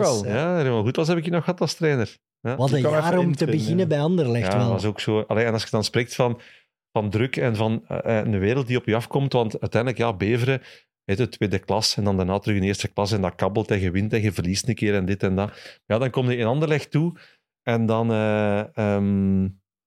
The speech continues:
Speaker 3: hadden zowel ik als Flip de Wilde hadden in de laatste matchen van het seizoen ervoor, hadden we een rode kaart gekregen.
Speaker 2: <laughs>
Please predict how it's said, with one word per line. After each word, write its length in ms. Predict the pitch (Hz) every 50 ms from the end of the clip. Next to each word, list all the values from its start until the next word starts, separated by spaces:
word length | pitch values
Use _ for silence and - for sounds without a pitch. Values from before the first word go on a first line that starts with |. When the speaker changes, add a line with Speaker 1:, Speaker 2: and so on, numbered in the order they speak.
| _ _ _
Speaker 3:
hadden 280 | - 110 123 117 120
zowel 320 | 90 113 117 151 180 175 - -
ik 340 | 190 208 - - - - - _ _ _ _ _
als 240 | - 170 190 180 -
Flip 200 | - 185 175 143
de 100 | 127 120
Wilde 280 | 110 143 175 208 208 185
hadden 220 | 160 170 151 165
in 100 | 143 131
de 60 | 120
laatste 360 | 117 120 147 175 - - - 143
matchen 300 | 127 156 175 - - 147
van 80 | 147
het 100 | 131 113
seizoen 300 | - - 107 113 127 113
ervoor, 460 | 110 95 - - 120 151 185 180 - - - - _ _
hadden 240 | - 139 135 123 120
we 60 | 135
een 60 | 131
rode 200 | 120 131 120 120
kaart 240 | - 131 139 147 -
gekregen. 540 | - 135 - 113 101 98 90 85 82 - _ _ _ _ _ _ _ _ _ _ _ _ _ _ _ _ _ - - - -
Speaker 2:
<laughs> 0 | _